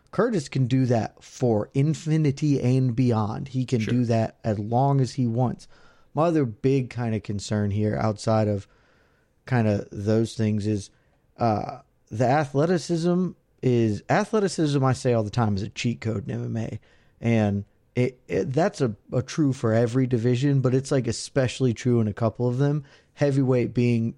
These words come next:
Speaker 1: maybe the most glaringly obvious. We saw it last week, right? Like, your boy,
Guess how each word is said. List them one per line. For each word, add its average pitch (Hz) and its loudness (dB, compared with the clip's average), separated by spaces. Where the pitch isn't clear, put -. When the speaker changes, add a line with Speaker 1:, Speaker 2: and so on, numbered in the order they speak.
Speaker 1:
maybe 117 2
the 107 -2
most 104 0
glaringly 107 2
obvious. 107 -2
We 165 0
saw 160 0
it 143 -2
last 123 0
week, 117 -2
right? 117 0
Like, 120 0
your 170 0
boy, 123 0